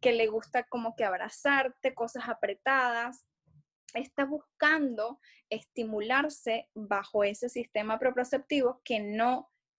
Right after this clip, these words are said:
está, eh, a-, nivelado, por decirlo así. Entonces, por ejemplo, o al contrario, un niño que no le gustan los abrazos, un niño que no le gusta la ropa apretada, hay niñas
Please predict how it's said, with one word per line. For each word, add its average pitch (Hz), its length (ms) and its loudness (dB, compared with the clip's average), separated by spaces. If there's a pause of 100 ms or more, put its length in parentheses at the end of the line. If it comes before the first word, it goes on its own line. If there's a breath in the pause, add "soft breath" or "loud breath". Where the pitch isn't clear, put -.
(120)
está, 208 560 0 (500)
eh, 214 220 -2 (500)
a-, - 160 -2
nivelado, 208 760 2
por 202 140 -8
decirlo 190 380 -8
así. - 300 -10 (460 loud breath)
Entonces, 240 640 2
por 233 140 4
ejemplo, 240 460 2 (140)
o 233 180 6
al 214 160 4
contrario, 208 600 -2
un 226 120 -6
niño 220 240 -6
que 208 80 -8
no 190 120 -6
le 190 120 -2
gustan 220 360 -6
los 247 120 -4
abrazos, 285 540 2
un 226 80 -6
niño 208 260 -8
que 240 80 -6
no 220 120 -4
le 208 100 -2
gusta 220 320 -4
la 214 100 0
ropa 208 320 0
apretada, 220 800 0 (380 soft breath)
hay 220 240 0
niñas 233 400 -4